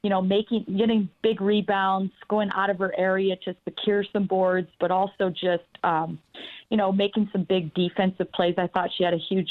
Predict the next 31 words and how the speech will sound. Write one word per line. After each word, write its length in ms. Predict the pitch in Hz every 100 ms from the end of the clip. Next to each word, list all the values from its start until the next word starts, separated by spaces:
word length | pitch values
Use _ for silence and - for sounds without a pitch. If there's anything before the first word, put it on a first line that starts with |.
| -
block 320 | 180 175 175
in 100 | 180
the 60 | 170
Michigan 420 | 170 - 180 170 -
State 260 | 180 175
game 260 | 180 175 175
that 140 | 170
really 220 | - 175
helped 300 | 170 175 170
us 160 | 170 -
out. 240 | 175 170
And 160 | 175 175
then 180 | 165 165
that 220 | 180 175
late 340 | 175 180 180 -
block, 280 | 175 175 - -
like 220 | - 175
I 100 | 170 160
talked 280 | - 180 -
about 300 | 180 175 170
on 120 | 170 170
that 180 | 160 -
three-point 460 | 202 185 - 175 -
shot 260 | 185 180 180
in 100 | 175
the 100 | 175 -
fourth 240 | 180 175
quarter, 420 | - 175 170 180 170 - - - - -
um, 340 | 196 170 175
with 180 | 175 175
Ohio 400 | 175 185 185